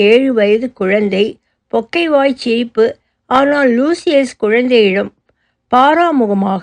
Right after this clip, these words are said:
நடந்து கொள்வான். ரோமாபுரி அரசியல் நடப்புகளை தெரிந்து கொள்வதில் அவன் காட்டிய அக்கறை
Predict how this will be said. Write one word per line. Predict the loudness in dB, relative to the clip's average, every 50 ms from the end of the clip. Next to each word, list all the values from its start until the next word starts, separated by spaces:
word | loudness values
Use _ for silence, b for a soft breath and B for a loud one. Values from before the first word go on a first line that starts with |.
| -4
நடந்து | -4 -4 -2 -2 -2 -4 -4 -4
கொள்வான். | -4 -4 -4 -4 -4 -4 -4 -6 -6 -8 -10 _ _ _ _ _ _ _ -2 2
ரோமாபுரி | 4 4 4 4 2 2 0 0 0 -2 0 2 2
அரசியல் | 2 2 2 0 -2 -2 -2 0 2 2 2
நடப்புகளை | 2 0 -2 -2 -4 -4 -4 0 0 0 0 0 -2
தெரிந்து | -4 -4 -4 -2 -2 -2 0
கொள்வதில் | 0 0 -2 -2 -4 -4 -4 -4 -4 -6 -8 _ _ _ _ _ _ -6
அவன் | -4 -2 0 0 0 -2
காட்டிய | 0 0 2 2 2 0 -2 -2 -2 0 0 -2
அக்கறை | -2 -6 -8 _ -2 0 0 0 0 -2